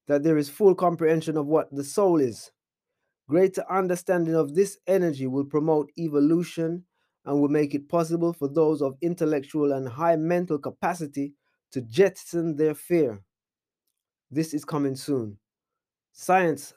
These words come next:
plays a part in this transition. It will play a part in the knowledge that is coming of the energy force within the body, which you call the soul. It will play a part in the work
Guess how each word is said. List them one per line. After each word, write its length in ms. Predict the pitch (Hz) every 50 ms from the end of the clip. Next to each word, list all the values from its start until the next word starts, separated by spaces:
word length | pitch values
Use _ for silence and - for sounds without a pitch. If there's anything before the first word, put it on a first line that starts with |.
| _ _
plays 200 | - 143 147 139
a 80 | 139 131
part 300 | 135 - 165 143 135 -
in 100 | 139 127
this 180 | 123 143 143 -
transition. 600 | - 143 131 123 117 120 107 - 113 107 101 - _ _ _ _ _ _ _ _ -
It 140 | 135 127 135
will 80 | 143
play 200 | 139 143 165 151
a 80 | 143 139
part 360 | 143 - 180 160 156 156 - -
in 140 | - 143 139
the 60 | 135
knowledge 460 | 135 135 143 165 170 160 165 165 160
that 180 | 143 160 143 143
is 120 | 143 131
coming 520 | - - 165 160 151 147 147 143 156 156 - - _ _ _ _ _ _ _ _ _ _
of 200 | - 139 135 123
the 120 | 147 -
energy 380 | - 160 160 165 160 147 143 151
force 380 | 151 - - 160 156 147 139 139
within 320 | 135 143 143 151 147 143
the 80 | 135 131
body, 400 | 123 160 160 147 139 143 143 143 - _ _ _ _ -
which 300 | 127 143 143 143 - -
you 140 | 139 139
call 480 | 135 135 - - 156 143 135 135 131 - - _ _ _ _ _ _ _ _ _ _ _ _ _ _ _ _ _ _ _ _ -
the 140 | 117 117
soul. 540 | 110 110 - - 156 135 120 110 104 95 87 95 _ _ _ _ _ _ _ _ _ _ _ _ _ _ _ _ _ _ _ _ _ _ _ _ _ _
It 140 | - 135 139
will 120 | 143 143 139
play 300 | 139 180 170 160 160 160
a 140 | - 139 139
part 480 | 139 - - 202 185 175 165 143 - -
in 160 | 156 151 147
the 80 | 143 143
work 460 | 135 143 180 185 165 135 - -